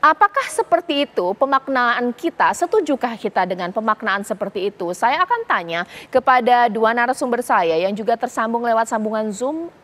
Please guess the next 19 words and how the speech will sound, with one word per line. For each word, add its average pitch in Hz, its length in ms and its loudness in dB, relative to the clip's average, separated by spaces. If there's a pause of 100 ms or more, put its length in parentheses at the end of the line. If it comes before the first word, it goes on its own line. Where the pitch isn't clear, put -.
(120)
politisi 330 720 0
senior 240 560 0
Partai 165 320 -2
Golkar, 180 560 -2 (240)
Bang 190 240 -2
Ahmad 190 240 -2
Doli 170 320 -4
Kurnia, 170 320 -4
bahkan 262 400 0
juga 220 560 2
pengamat 185 480 -2
komunikasi 190 640 -4
politik 175 400 -6
kita, 175 320 -2
Bang 170 160 -6
Effendi 381 480 -4
Gozali. 226 560 2
Selamat 196 400 -4
malam, 175 160 -2